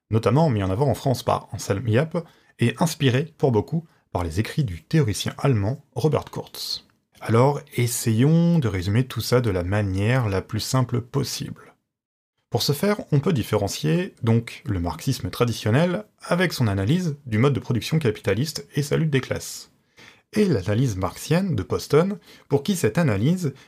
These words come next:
est loin d'être le fin mot de l'histoire. La lutte des classes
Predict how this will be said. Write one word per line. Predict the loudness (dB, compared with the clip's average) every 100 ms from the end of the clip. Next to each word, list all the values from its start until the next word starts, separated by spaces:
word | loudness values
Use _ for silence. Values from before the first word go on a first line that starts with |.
| _
est | -2 2 2
loin | 2 2 4 2
d'être | 0 -2 -4
le |
fin | -2 2
mot | 2
de | 2
l'histoire. | -2 -8 -6 -6 -8 -16 -20 _ _ _ _ _ -20 -12 0
La | 2
lutte | 4 4
des | 2
classes | 2 0 0 -6 -10